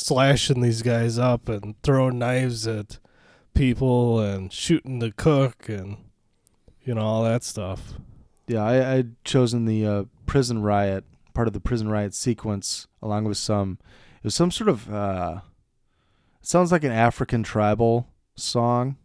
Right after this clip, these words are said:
Speaker 1: Hmm.
Speaker 2: But, um, yeah, I couldn't even pronounce the name. Like, if you <laughs> listen to that episode, like, the artists and what the song is, I'm like, "Ah," I'm just, like, trying to sound and spell <laughs> things out. It was really confusing 'cause they used two, actually. They combi-, he combined two different songs
Speaker 1: Mm.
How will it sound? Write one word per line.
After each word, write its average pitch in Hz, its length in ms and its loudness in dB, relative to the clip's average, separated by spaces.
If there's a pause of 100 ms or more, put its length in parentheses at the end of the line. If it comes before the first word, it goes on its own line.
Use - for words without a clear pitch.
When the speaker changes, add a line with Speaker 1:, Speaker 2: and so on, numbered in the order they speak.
(140)
Speaker 1:
Hmm. 113 300 -6 (1300)
Speaker 2:
But, 110 300 0
um, 101 420 0 (240)
yeah, 117 320 2
I 113 60 0
couldn't 175 220 2
even 143 160 0
pronounce 123 360 0
the 113 100 -4
name. 107 340 -2
Like, 101 220 -6
if 110 260 2
you 143 60 0
<laughs> - 0 -
listen 127 280 0
to 117 60 4
that 104 100 2
episode, 107 520 -2 (640)
like, 107 320 -8
the 113 140 0
artists 120 480 4
and 98 440 -6
what 104 160 -4
the 104 100 -6
song 107 360 0
is, 117 240 0
I'm 107 100 -2
like, 107 120 -2
"Ah," 131 320 4
I'm 123 100 -2
just, 120 160 -6
like, 113 120 -4 (360)
trying 120 200 2
to 101 40 0
sound 113 460 4
and 107 160 0
spell 117 240 2
<laughs> - 20 -4
things 117 240 -2
out. 110 240 0 (1080)
It 131 40 2
was 120 100 2
really 117 160 4
confusing 98 400 -4
'cause 107 140 -6
they 120 100 4
used 131 240 4
two, 147 280 6
actually. 104 460 -2
They 98 120 -2
combi-, 107 340 -2
he 117 140 -2
combined 113 540 2
two 135 140 0
different 117 320 -2
songs 110 640 -4
Speaker 1:
Mm. 113 380 -10